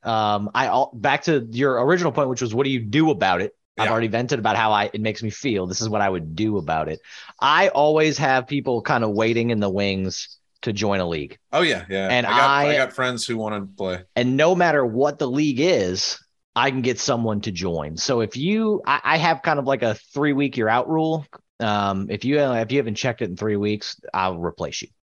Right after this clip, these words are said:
Speaker 1: Because at that point, you're really giving, it, it messes with the standings.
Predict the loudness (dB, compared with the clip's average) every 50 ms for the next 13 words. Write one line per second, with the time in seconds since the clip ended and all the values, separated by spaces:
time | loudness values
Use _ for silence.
0 | _ _ -10 -6 -4 -4 -4 -4 0 2 2 2 2 0 -2 -2 -2 -2 0 -2
1 | -2 0 0 0 0 0 0 -2 -2 -2 -2 -4 -6 -8 -8 -6 -6 -4 -4 -4
2 | 0 0 0 0 0 -2 -4 -6 -6 -4 -4 -4 -2 0 0 0 0 -2 -4 -8
3 | -12 -14 -16 -18